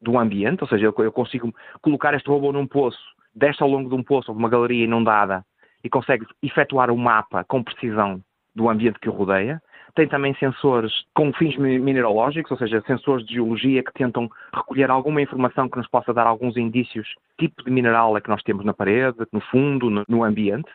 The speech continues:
por forma a avaliar se existem recursos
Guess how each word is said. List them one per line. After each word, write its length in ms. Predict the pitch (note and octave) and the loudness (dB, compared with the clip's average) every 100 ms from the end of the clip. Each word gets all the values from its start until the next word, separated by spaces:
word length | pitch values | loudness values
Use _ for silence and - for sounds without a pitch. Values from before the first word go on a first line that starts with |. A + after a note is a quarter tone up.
| - | -8
por 100 | - | 0
forma 240 | C3 B2 A#2 | 2 4 2
a 80 | |
avaliar 640 | A2+ B2 B2 A#2+ A#2 G#2+ G#2 _ _ | 4 4 4 2 2 0 -2 _ _
se 80 | C3 | -6
existem 280 | A#2 B2 A2+ | -4 -4 -2
recursos 680 | - - C3 - - - | -2 -2 -2 -2 -16 -20